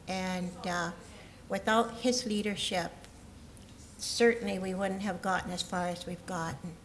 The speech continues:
And, uh, <clears throat> excuse me,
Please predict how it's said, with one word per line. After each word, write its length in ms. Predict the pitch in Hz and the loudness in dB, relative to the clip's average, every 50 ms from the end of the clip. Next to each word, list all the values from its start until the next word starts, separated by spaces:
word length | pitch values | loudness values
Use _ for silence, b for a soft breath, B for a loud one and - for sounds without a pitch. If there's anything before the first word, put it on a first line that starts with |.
| - - - - - - - - - - - - B B B B B B B B B - - | -16 -18 -18 -18 -18 -18 -18 -18 -18 -18 -18 -18 B B B B B B B B B -8 -6
And, 400 | 202 196 190 180 185 180 170 - - - | -2 -2 0 0 0 -2 -2 -4 -4 -2
uh, 220 | 190 180 175 175 175 - - - - | 0 0 2 0 0 0 -2 -2 -4
<clears throat> 180 | - - - | -6 -2 4
excuse 800 | - 320 - 277 226 - - - - - - - 247 240 233 - - | 4 6 6 6 6 4 2 -2 -6 -8 -2 2 2 2 2 2 -2
me, 200 | 208 180 170 | -2 -4 -4